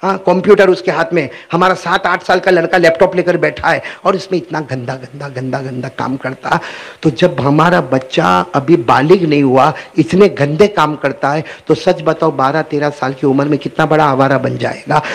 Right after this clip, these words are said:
और फिर माँ रोएगी, "मेरा बेटा गलत रास्ते पर चला गया, अरे मेरा बेटा अभी चौदह साल का, मेरा बेटा गलत रास्ते पर चला गया।"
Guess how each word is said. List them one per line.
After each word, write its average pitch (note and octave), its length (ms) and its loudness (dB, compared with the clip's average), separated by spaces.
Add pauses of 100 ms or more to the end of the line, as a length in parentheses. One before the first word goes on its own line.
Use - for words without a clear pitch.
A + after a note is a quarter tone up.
(120)
और G3+ 60 8
फिर A#3+ 160 -4
माँ A#3 220 0
रोएगी, A3+ 320 0
"मेरा G#3+ 240 -8
बेटा A3 260 0
गलत G#3 320 0
रास्ते - 300 -2
पर G3+ 140 0
चला - 240 -2
गया, G#3+ 180 2 (200)
अरे C#4 140 4
मेरा C#4+ 200 0
बेटा C#4+ 240 2
अभी D4 160 0
चौदह C4+ 340 2
साल C#4 200 -2
का, D4 120 0
मेरा D4 200 4
बेटा C#4+ 240 2
गलत C#4 280 2
रास्ते C#4 260 2
पर C4 140 2
चला C4 240 0
गया।" A#3+ 180 2